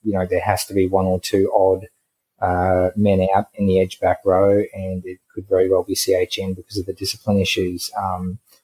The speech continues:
you know, uh, Fatala Mariner, Stimson, and Josh Jackson are, well,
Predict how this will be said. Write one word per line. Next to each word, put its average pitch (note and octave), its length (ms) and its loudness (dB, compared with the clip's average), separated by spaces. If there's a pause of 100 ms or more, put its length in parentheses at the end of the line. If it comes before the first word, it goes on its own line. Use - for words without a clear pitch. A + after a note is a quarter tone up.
you - 80 0
know, F#2+ 240 4 (140)
uh, F#2 200 4
Fatala G2 420 0
Mariner, F#2 640 0
Stimson, F#2 960 0 (120)
and F2+ 420 -6
Josh - 280 0
Jackson F#2 600 -2 (140)
are, F2 380 0 (320)
well, F2 280 0